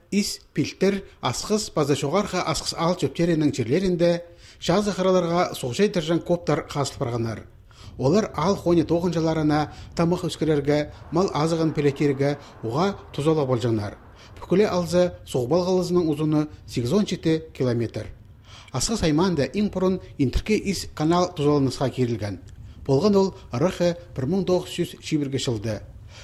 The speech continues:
Білдістік, ол тұстағы жер тоғыстары қол күзініңне иділжеңнер. Соның аймақта үш коп қозы қазылған.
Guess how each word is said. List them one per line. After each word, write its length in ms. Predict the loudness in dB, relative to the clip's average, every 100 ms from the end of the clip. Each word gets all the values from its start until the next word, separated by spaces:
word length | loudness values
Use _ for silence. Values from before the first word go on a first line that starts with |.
| -6
Білдістік, 480 | -4 -4 -2 0 0 -4 -8
ол 180 | -2 -2
тұстағы 400 | -2 -2 0 0
жер 180 | -2 -2
тоғыстары 520 | -2 -4 -2 0 0 -2 -8 -8
қол 160 | 0 0
күзініңне 480 | 0 2 4 4 2 0
иділжеңнер. 640 | -2 0 0 0 -2 -6 -14 -20 -20 _
Соның 480 | 0 2 4 2 -2
аймақта 540 | -2 0 0 0 0 0 -4
үш 220 | -6 -6 0
коп 260 | 0 -2 -4
қозы 300 | -2 0 -2
қазылған. 600 | 0 -2 -2 -6 -8 -10